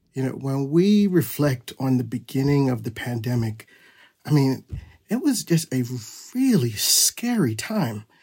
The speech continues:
No vaccine, a staggering amount of death. And in the midst of all of that,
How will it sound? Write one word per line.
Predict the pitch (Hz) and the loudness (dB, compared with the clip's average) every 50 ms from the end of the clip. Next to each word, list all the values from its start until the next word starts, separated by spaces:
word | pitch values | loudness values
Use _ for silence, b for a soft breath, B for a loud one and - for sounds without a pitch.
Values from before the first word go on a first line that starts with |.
| _ _ _ _ _ - | _ _ _ _ _ -8
No | 135 139 143 156 170 190 214 202 | -6 -2 0 2 4 6 6 6
vaccine, | 175 175 151 131 123 - - - 127 113 110 110 107 107 107 107 107 - _ _ _ _ _ - | 6 4 0 0 0 -4 -4 -2 -2 -2 0 0 -2 -2 -2 -4 -6 -10 _ _ _ _ _ -6
a | - | 0
staggering | - - - - 156 151 165 165 160 160 147 135 | 2 2 4 4 4 6 6 6 6 6 4 4
amount | 127 123 123 117 113 113 | 4 2 2 2 0 -2
of | 110 110 | -4 -6
death. | - 110 113 113 107 - _ b b b b b b b b | -6 -8 -8 -10 -12 -14 _ b b b b b b b b
And | 131 127 139 | 0 2 4
in | 135 131 | 4 6
the | 127 | 6
midst | 127 131 147 185 247 - - - - - - 156 | 6 8 10 10 10 10 8 6 6 6 4 2
of | 131 120 | 0 0
all | 123 147 170 185 208 208 208 | 4 6 8 8 10 10 10
of | 185 131 | 8 8
that, | - 160 165 - - - - - | 4 0 0 -2 -4 -6 -6 -6